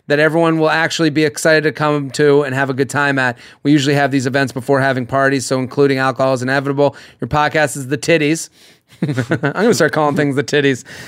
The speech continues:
Uh, and everyone who I've recommended to has loved it, so keep it up. Thanks. Oh, thanks, man. So what do you think? What's a good, do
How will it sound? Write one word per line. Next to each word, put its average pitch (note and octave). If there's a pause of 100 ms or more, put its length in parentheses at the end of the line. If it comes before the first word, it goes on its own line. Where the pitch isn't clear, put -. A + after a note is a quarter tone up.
(140)
Uh, -
and D#3
everyone F3
who E3+
I've E3
recommended D#3+
to E3+
has D3
loved D#3+
it, F3+
so D3+
keep D#3
it D#3+
up. F3
Thanks. F3+ (160)
Oh, G3+
thanks, D3+
man. D3+
So F3
what F3+
do G3
you F#3
think? G#3+
What's E3+
a F3+
good, F3+
do -